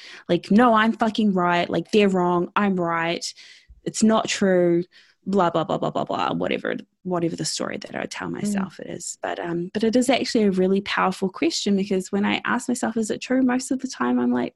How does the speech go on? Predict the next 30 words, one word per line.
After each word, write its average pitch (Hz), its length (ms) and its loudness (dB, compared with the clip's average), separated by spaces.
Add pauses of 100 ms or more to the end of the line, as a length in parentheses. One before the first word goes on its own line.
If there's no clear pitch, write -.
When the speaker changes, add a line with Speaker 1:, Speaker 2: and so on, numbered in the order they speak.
Speaker 1:
"No, 269 400 0
it's 202 480 0
Speaker 2:
Mm-mm. 226 180 6
Speaker 1:
not." 240 540 4
Like, 196 240 -2
it's - 280 -12
just - 420 0 (800)
something 262 480 2
that 269 140 4
I'm 254 120 4
telling 277 420 4
myself 220 600 2
so - 200 -2
that 226 120 0
I 233 80 2
can 226 220 0
soothe 240 800 2
the 208 240 2
really 202 380 2
fucking 214 560 -2
uncomfortable 226 960 0 (320)
feelings 202 640 0
that 202 100 0
I'm 214 120 0
feeling 262 540 0
right 185 180 -2
now. 185 220 0
But 208 320 -2
that 240 260 0
is 208 460 0